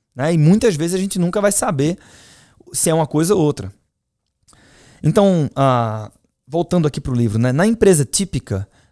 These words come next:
toda a pressão é no sentido de gastar mais. Admita três novos funcionários em vez de seis no departamento X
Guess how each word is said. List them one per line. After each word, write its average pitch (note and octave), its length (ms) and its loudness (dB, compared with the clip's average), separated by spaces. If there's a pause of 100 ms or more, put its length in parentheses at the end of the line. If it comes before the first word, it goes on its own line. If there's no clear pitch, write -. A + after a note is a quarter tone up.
toda A3 340 4
a F3 200 0
pressão C#3+ 480 2
é D3+ 40 0
no D#3+ 100 0
sentido D3 420 -4
de C#3+ 80 -6
gastar C#3+ 340 0
mais. F2+ 400 -6 (200)
Admita G3+ 440 4
três G#3+ 200 4
novos F#3 240 0
funcionários D#3+ 520 2
em - 20 4
vez D3+ 160 0
de C3+ 100 -4
seis D3+ 240 0
no D3+ 60 0
departamento C#3 500 -2
X G#3 400 -2